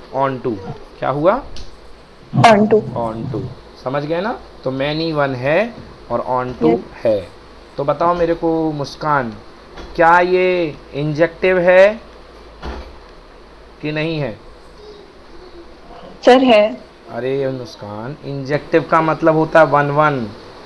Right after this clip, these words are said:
Speaker 1: Injective का मतलब होता है वन वन। जब ये many,
Speaker 2: सर्जेक्टिव है, सर्जेक्टिव
Speaker 1: हाँ,
Speaker 2: है।
Speaker 1: जब ये इंजेक्टिव, many one है तो injective कैसे होगा?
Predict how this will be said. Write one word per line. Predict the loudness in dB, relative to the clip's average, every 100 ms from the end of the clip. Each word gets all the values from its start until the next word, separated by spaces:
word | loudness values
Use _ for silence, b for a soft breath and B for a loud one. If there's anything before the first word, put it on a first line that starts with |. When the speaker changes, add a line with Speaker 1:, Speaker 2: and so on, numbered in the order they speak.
| -20 -20 -18 -6
Speaker 1:
Injective | -2 0 0 0 2
का | 2
मतलब | 2 4 4
होता | 6 4
है |
वन | 6 4 4
वन। | 2 2
जब | 2
ये | 4
many, | 6
Speaker 2:
सर्जेक्टिव | 6 6 4 4 4 4
है, | 2
सर्जेक्टिव | 2 4 4 4 2
Speaker 1:
हाँ, | 4 4 2 0
Speaker 2:
है। | 0
Speaker 1:
जब | 2 4
ये | 4
इंजेक्टिव, | 2 2 0 2 2 4 0 2
many | 2 2 4
one | 4
है | 4
तो | 2
injective | 2 0 2 0 2
कैसे | 0 4
होगा? | 4 6 4